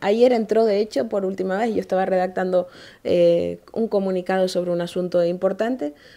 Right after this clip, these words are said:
para pasarlo a mis chicos de, de prensa y, eh, le dije, Marcos Antonio, necesito diez minutos para terminar este comunicado.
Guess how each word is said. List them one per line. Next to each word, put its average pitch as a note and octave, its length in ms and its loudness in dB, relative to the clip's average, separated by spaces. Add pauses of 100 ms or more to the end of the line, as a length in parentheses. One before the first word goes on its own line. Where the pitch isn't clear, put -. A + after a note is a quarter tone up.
(120)
para F3+ 180 0
pasarlo F#3 340 -2
a - 20 0
mis F#3 160 -4
chicos F#3 260 -4
de, F3+ 280 4
de F#3+ 160 0
prensa A3 600 -2
y, A3+ 380 -4
eh, F#3+ 480 -2
le F#3 160 0
dije, F#3+ 320 -2 (240)
Marcos G3+ 400 -6
Antonio, A3 480 -6 (500)
necesito A3+ 580 -2
diez C4+ 220 0
minutos C#4+ 360 -2
para C4 220 2
terminar B3 440 -2
este D4 240 -4
comunicado. C4 720 -4